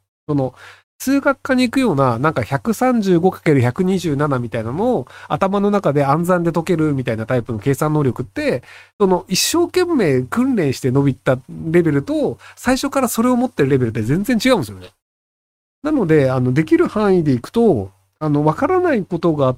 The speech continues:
たらすぐに調べるっていう癖をつけるっていうのは割とありなんじゃないかなと思っていて、あの、僕、人と飯食ってる時でも結構スマホ持ちっぱなしなんですけど、で、わからない話とか、「え、それそうなの？」みたいなのあると結構ググるんですよ。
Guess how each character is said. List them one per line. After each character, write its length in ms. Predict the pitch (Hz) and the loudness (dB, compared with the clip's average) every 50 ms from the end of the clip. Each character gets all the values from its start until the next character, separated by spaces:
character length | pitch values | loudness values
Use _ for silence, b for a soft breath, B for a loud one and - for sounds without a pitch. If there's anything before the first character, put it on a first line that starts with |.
| _ - | _ -6
た 100 | - 120 | -6 -4
ら 120 | 110 113 | -4 -4
す 180 | - - - 240 | -8 -6 -6 -2
ぐ 120 | 277 285 | -2 0
に 100 | 240 180 | 0 0
調 260 | - - 143 135 143 135 | -2 -2 -2 0 0 2
べ 140 | 139 143 | 2 0
る 80 | 131 123 | 0 0
っ 20 | |
て 220 | 113 107 _ - 120 | -2 -4 _ -4 -2
い 100 | 113 113 | -2 -2
う 60 | 104 | -2
癖 260 | 101 - - - 359 | -4 -8 -6 -2 -2
を 80 | 349 269 | -2 -2
つ 140 | - - - | -4 -4 -2
け 100 | 151 127 | -2 -2
る 100 | 110 107 | -2 -2
っ 20 | |
て 220 | 98 - _ - 117 | -8 -10 _ -4 -2
い 60 | 110 | -2
う 60 | 110 107 | 0 -2
の 80 | 107 | -2
は 80 | 113 139 | -2 -2
割 220 | 190 226 240 262 | -2 -4 -4 -4
と 100 | - 294 | -4 -2
あ 60 | 277 | -2
り 140 | 269 262 196 | 0 0 0
な 100 | 143 127 | 0 0
ん 60 | 117 | 0
じ 60 | 107 110 | -2 -2
ゃ 40 | |
な 100 | 104 107 | -4 -4
い 60 | 107 98 | -6 -6
か 100 | - 110 | -6 -6
な 140 | 104 104 | -6 -6
と 80 | 101 - | -6 -6
思 120 | 107 104 | -8 -10
っ 20 | 101 | -10
て 100 | - 101 | -12 -14
い 60 | 92 | -12
て、 280 | - 123 117 107 87 92 - _ _ _ _ _ _ _ _ _ _ _ _ _ _ _ _ _ | -8 -6 -6 -6 -6 -8 -18 _ _ _ _ _ _ _ _ _ _ _ _ _ _ _ _ _
あ 60 | - 156 | -4 -2
の、 180 | 147 147 - B B B B B B B _ _ - | -2 -2 -2 B B B B B B B _ _ -6
僕、 180 | 233 233 269 262 | -6 -4 -2 -4
人 240 | - - - 277 277 | -4 -2 -4 -4 -2
と 100 | - 262 | 0 0
飯 200 | 254 233 - - | 2 2 0 0
食 120 | - 220 | -4 -4
っ 20 | |
て 140 | 180 - - | -4 0 -2
る 80 | 131 123 | 0 0
時 160 | 131 117 120 | 2 2 2
で 60 | 113 | 0
も 80 | 107 110 | 0 -2
結 160 | - 170 - | -4 -6 -6
構 80 | - - | -6 -8
ス 120 | - 143 | -4 -2
マ 100 | 151 160 | -2 -2
ホ 120 | - - | -4 -4
持 140 | 151 147 147 | -4 -4 -4
ち 140 | 139 - - | -4 -6 -10
っ 20 | - | -4
ぱ 120 | - 160 | -4 -2
な 80 | 151 139 | -2 0
し 100 | - 170 | -2 0
な 60 | 143 | -2
ん 20 | |
で 40 | 120 | -2
す 60 | - | -2
け 60 | - - | -4 -4
ど、 280 | 107 120 117 92 - - _ _ - | -2 0 -2 -2 -4 -10 _ _ -10
で、 300 | 202 208 208 208 202 196 B B B B B B B | -4 -2 -2 -2 -2 -6 B B B B B B B
わ 100 | - 165 | -4 -2
か 160 | - - 247 | 0 0 0
ら 140 | 285 339 339 | 2 2 0
な 120 | 320 240 170 | 2 0 0
い 40 | 143 | 0
話 360 | 104 120 120 135 127 - - | 0 0 0 0 0 0 -2
と 100 | 117 107 | -6 -2
か、 220 | - 139 127 120 - | 0 0 0 2 2
「え、 80 | 110 107 | 0 -2
そ 160 | - - 165 | 0 0 0
れ 80 | 294 | 0
そ 200 | - - 330 349 | 0 0 0 2
う 20 | 339 | 2
な 100 | 262 160 | 2 2
の？」 160 | 139 139 139 | 2 2 0
み 80 | 135 135 | 0 0
た 100 | 135 117 | -4 -4
い 20 | |
な 80 | 120 120 | -4 -4
の 60 | 120 | -6
あ 20 | |
る 80 | 117 120 | -6 -4
と 140 | - 147 147 | -4 -4 -2
結 120 | - 330 | -2 0
構 120 | - 294 | -2 0
グ 140 | 139 139 156 | 0 2 2
グ 100 | 190 254 | 2 2
る 80 | 247 160 | 2 0
ん 20 | 110 | -2
で 60 | - | -4
す 80 | - | -8
よ。 80 | 104 - | -12 -12